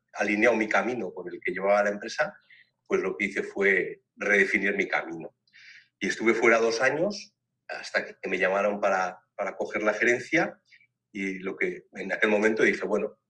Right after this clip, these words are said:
pues ya que antes no, no tenían o no estaba clara la estrategia, tengo la oportunidad de, de marcar, marcar rumbo, ¿no? Eh, siempre digo que hay que siempre cerrar las cosas,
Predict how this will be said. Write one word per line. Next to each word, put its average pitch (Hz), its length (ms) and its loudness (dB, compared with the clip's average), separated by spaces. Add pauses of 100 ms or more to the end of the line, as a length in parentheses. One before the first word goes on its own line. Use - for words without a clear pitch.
pues - 240 -10
ya 98 160 -2
que 107 100 2
antes 101 320 -2
no, 98 320 0
no 101 100 -2
tenían 101 360 0 (280)
o 101 120 -4
no 104 100 -2
estaba 101 240 2
clara - 160 2
la - 40 4
estrategia, - 540 0 (160)
tengo 101 200 2
la 104 60 6
oportunidad 101 520 2
de, 92 240 -4
de 98 140 -2
marcar, - 500 -4 (640)
marcar 90 480 -2
rumbo, 87 440 -4
¿no? - 280 -8 (580)
Eh, 208 380 4
siempre - 240 4
digo 98 260 4
que 101 80 4
hay 98 100 4
que 98 580 4 (180)
siempre - 580 -4
cerrar 95 240 0
las - 140 -4
cosas, - 480 -4